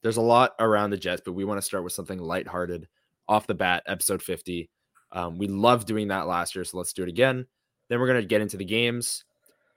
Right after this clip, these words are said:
and then at the end, we're gonna get into Gabriel Velarde went down with an injury against L A.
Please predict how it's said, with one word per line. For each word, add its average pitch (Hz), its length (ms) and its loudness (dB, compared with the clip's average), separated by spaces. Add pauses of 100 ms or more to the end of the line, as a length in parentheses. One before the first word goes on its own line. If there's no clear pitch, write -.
(120)
and 98 140 -4
then 104 80 0
at 101 120 0
the 101 120 0
end, 95 120 -2
we're 92 80 -6
gonna 95 140 -4
get 90 160 -2
into 90 520 -6 (880)
Gabriel 104 380 2
Velarde 98 580 -2 (420)
went 95 220 -4
down 98 180 0
with 95 100 -4
an 95 80 -2
injury 95 340 -2
against 90 320 -6
L 95 220 -2
A. 95 300 -2